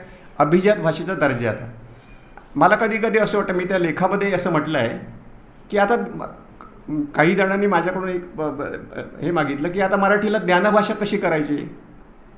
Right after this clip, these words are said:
ठीक आहे, अभिजात भाषा हा आपण आपल्याला एक दर्जा मिळवून घेतलेला, एक कमिटी नेमली, प्रस्ताव पाठवायचा आणि त्याच्यावर शिक्का मारायचा की हो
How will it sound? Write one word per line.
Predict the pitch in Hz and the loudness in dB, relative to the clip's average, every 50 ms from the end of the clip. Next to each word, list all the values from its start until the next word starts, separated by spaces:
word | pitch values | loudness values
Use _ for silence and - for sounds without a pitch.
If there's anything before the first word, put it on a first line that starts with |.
| - - - - - - - | -20 -20 -20 -20 -20 -6 -2
ठीक | - 220 208 208 | -2 0 2 4
आहे, | 170 139 | 4 4
अभिजात | 127 131 139 165 170 190 180 | 4 4 2 2 2 2 2
भाषा | - 160 160 151 - 165 170 165 - - - - - - - - - | 4 2 2 2 2 0 0 0 0 -2 -8 -12 -16 -18 -20 -8 0
हा | 127 147 | 4 4
आपण | 151 143 139 - 175 175 170 | 6 6 4 2 2 2 4
आपल्याला | 147 135 135 156 156 165 165 165 165 | 2 2 0 0 0 2 4 4 2
एक | 170 165 139 131 | 2 2 0 0
दर्जा | 143 139 135 147 160 | 0 0 2 2 2
मिळवून | 151 147 139 151 151 151 139 | 2 2 2 4 4 4 4
घेतलेला, | 131 131 131 143 139 139 | 2 0 -2 -2 0 0
एक | 143 147 143 131 | 0 0 0 0
कमिटी | 131 127 147 151 160 170 | 2 2 2 2 2 2
नेमली, | 156 151 151 147 147 160 190 202 - - - - - - - - - - | 0 2 2 2 0 0 -2 -4 -6 -10 -14 -18 -20 -20 -20 -16 -4 -2
प्रस्ताव | 135 135 131 - - 175 170 170 | -2 0 0 2 4 4 4 4
पाठवायचा | 170 165 - - 165 165 160 170 185 196 214 214 - - - - - - - - | 4 2 2 2 0 -2 0 0 -2 -2 -2 -4 -8 -14 -18 -20 -20 -10 -4 -2
आणि | 120 139 156 175 | 0 0 0 0
त्याच्यावर | 175 175 151 - 170 170 165 | -2 -2 -2 0 0 0 0
शिक्का | - 175 - - 180 | -2 -4 -2 0 0
मारायचा | 180 170 151 151 143 147 165 165 | 2 2 2 2 0 0 -2 -2
की | - 139 | -2 -2
हो | 139 139 123 98 - - | -2 -2 -2 -2 -4 -8